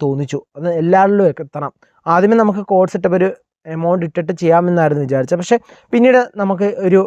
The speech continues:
എന്താണ് പ്രാർത്ഥനയൊക്കെ കഴിഞ്ഞ് നമ്മൾ ഏറ്റു വന്നു കഴിഞ്ഞപ്പം നമുക്ക് തോന്നി, ആ, ഇത് വേണ്ട, എല്ലാവർക്കും എത്തണം, ഈ ഒരു അറിവ് പൈസ ഇല്ലാത്തതുകൊണ്ട് ആരിലേക്ക് എത്താൻ പാ-, എത്താതിരിക്കാൻ പാടില്ല എന്നോർത്ത് നമ്മൾ എന്ത് ചെയ്യുന്നുണ്ടായിരുന്നു, ആ ഒരു ക്ലാസ് നമ്മൾ എന്ത് ചെയ്യുന്നുണ്ട്, ഫ്രീ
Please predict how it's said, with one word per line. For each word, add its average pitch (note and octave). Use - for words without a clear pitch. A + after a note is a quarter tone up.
എന്താണ് D#3+
പ്രാർത്ഥനയൊക്കെ D#3+
കഴിഞ്ഞ് D#3
നമ്മൾ D3+
ഏറ്റു C#3+
വന്നു D3
കഴിഞ്ഞപ്പം C#3
നമുക്ക് A3+
തോന്നി, G3+
ആ, C#3
ഇത് E3+
വേണ്ട, E3+
എല്ലാവർക്കും G3+
എത്തണം, F3
ഈ -
ഒരു G#3
അറിവ് F#3
പൈസ A3
ഇല്ലാത്തതുകൊണ്ട് G#3+
ആരിലേക്ക് F#3
എത്താൻ F#3
പാ-, E3
എത്താതിരിക്കാൻ F3+
പാടില്ല D#3
എന്നോർത്ത് F3+
നമ്മൾ D#3+
എന്ത് D3
ചെയ്യുന്നുണ്ടായിരുന്നു, C3
ആ A3+
ഒരു A3
ക്ലാസ് F3
നമ്മൾ F3
എന്ത് D#3+
ചെയ്യുന്നുണ്ട്, D3
ഫ്രീ G#3